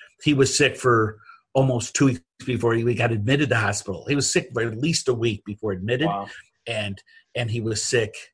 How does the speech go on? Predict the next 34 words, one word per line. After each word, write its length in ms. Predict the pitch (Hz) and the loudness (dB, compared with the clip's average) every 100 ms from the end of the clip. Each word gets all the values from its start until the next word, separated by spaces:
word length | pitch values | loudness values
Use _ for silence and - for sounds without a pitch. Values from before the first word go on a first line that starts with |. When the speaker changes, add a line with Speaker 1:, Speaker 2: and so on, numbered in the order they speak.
| _ - | _ -6
Speaker 1:
He 100 | 120 | -4
was 140 | 117 | -2
in 60 | 110 | -2
the 60 | |
hospital 420 | 101 120 - 110 98 | 0 -2 -2 -4 -4
for, 200 | - 98 | -6 -4
like, 160 | 98 - - | -4 -4 -8
oh, 80 | - | -12
at, 140 | - - - | -12 -10 -10
at 460 | 98 - - 92 | -12 -16 -20 -8
least 240 | 101 117 101 | -6 -4 -4
a 40 | |
week, 300 | 85 104 - | -4 -8 -6
over 200 | 110 110 | -6 -6
a 40 | 95 | -6
week. 280 | 110 - - | -8 -10 -6
Speaker 2:
Wow. 640 | 120 117 120 120 110 - _ _ _ _ _ _ _ | -4 -2 -2 -4 -6 -10 _ _ _ _ _ _ _
Speaker 1:
Yeah, 200 | 123 131 | 2 4
yeah. 180 | 117 113 - _ | 4 2 -2 _
So, 140 | - | -2
I 80 | 117 | 0
mean, 180 | 120 110 | 0 -4
it, 100 | 104 107 101 | -6 -8 -12
it's, 220 | - 101 | -12 -10
like, 180 | 98 95 | -10 -12
three 220 | - 127 | -12 -8
weeks 220 | 113 107 - | -6 -8 -8
total 520 | - 127 135 95 - _ _ _ - | -6 -4 -4 -6 -14 _ _ _ -12
it's 140 | 101 - | -12 -8
been. 220 | 101 82 | -8 -8
Now 140 | 104 | -8
he's 120 | 110 | -8
been 120 | 101 98 | -6 -6
home. 360 | 117 110 85 | -4 -6 -8